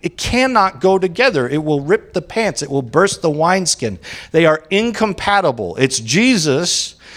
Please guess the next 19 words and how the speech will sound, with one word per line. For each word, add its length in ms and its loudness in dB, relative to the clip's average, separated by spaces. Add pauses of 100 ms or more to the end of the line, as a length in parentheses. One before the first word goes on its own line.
(220)
and 160 2
only 320 4
Jesus. 580 0
And 180 -2
everything 520 2
that 160 2
we 140 0
had 300 0
before 680 4
is 100 0
not 240 2
done 160 4
away 300 6
with. 260 4
It 60 -2
just 320 -2
finally 480 2
makes 340 0
sense 680 -2